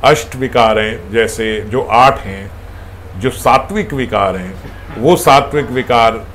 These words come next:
उनके भीतर उदय हुए। श्री रामानंद राय के भीतर भी और श्रीमन महाप्रभु के भीतर भी।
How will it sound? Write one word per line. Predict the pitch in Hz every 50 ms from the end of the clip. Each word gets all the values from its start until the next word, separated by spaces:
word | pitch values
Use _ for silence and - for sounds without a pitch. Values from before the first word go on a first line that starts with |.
| - - -
उनके | 120 123 127 104 131 127
भीतर | 104 104 110 113 110 - 120 120
उदय | 120 120 110 113 104 107 101
हुए। | 92 82 80 80 80 78 - - - - - - - - - - - - - - - - - - - - - - - - - - - - - - - - - - - - - - - - - - - - - - - - - -
श्री | - 165 160
रामानंद | 151 139 139 151 170 185 190 196 190 190 185
राय | 180 170 170 175
के | 170 175 180
भीतर | 156 156 160 160 165 170 160
भी | 160 160 170 170 175 170
और | - - - 135 139 139
श्रीमन | 139 - 127 147 143 139 156 151
महाप्रभु | 143 131 120 120 120 120 - 113 113 113 127 131 -
के | - 104
भीतर | 90 92 90 87 - 82 78
भी। | 73 65